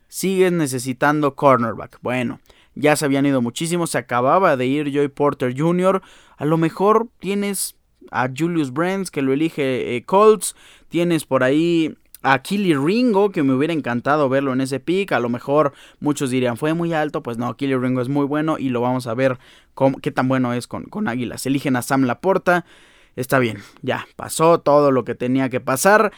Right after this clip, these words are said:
Llega otro pick de Lions y suben para elegir a su mejor jugador para mí dentro de todo este draft. Eligen a Brian Branch, el safety. Aquí sí fue una buena elección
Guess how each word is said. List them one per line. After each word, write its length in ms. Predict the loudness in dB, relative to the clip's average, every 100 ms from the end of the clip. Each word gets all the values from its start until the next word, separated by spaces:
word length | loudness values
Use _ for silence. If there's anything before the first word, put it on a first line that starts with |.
| -16 _ _
Llega 480 | -2 0 2 0 4
otro 460 | 6 6 4 0
pick 280 | 2 0 0
de 180 | -2 0
Lions 540 | 2 2 2 0 -4 -6
y 120 | -4
suben 440 | 2 2 2 0
para 160 | -2 -2
elegir 500 | -4 -4 0 0 -2 -10 _
a 140 | -10 -8
su 180 | -4 -2
mejor 440 | -2 -2 0 -2
jugador 540 | -2 -2 0 2 0
para 240 | 2 0 0
mí 260 | 0 0 0 _ _ _ _ _ _ _ _
dentro 300 | -10 -4 -4
de 60 | -2
todo 240 | 0 0
este 200 | 0 -6
draft. 340 | -8 -12 -16 -20 _ _ _
Eligen 540 | -4 0 0 0 0 0
a 140 | -2
Brian 480 | 2 2 2 2 2
Branch, 480 | 2 2 0 -4 -10
el 200 | -6 -6
safety. 680 | -4 2 2 0 -4 -2 -2 -6 -20 -20 -20 _ _
Aquí 520 | 2 2 -2 -2 0
sí 180 | -4 -4
fue 140 | -2 -2
una 180 | 0
buena 360 | 0 0 -2 0
elección 640 | -2 -2 -2 -2 0 -4